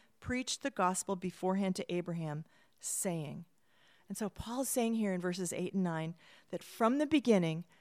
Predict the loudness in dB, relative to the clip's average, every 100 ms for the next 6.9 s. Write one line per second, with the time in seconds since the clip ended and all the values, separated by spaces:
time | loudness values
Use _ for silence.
0 | _ -16 2 6 8 8 6 2 4 4
1 | 2 -4 0 2 2 0 -6 _ -4 0
2 | 2 2 -2 -2 0 0 -2 0 0 -2
3 | -6 -6 -6 -4 -4 -6 -4 -2 -2 0
4 | 0 -2 -4 _ _ _ -4 -2 -2 -2
5 | -2 -2 -8 -20 -20 -20 -20 -8 -2 -2
6 | 0 2 4 4 2 0 0 0 0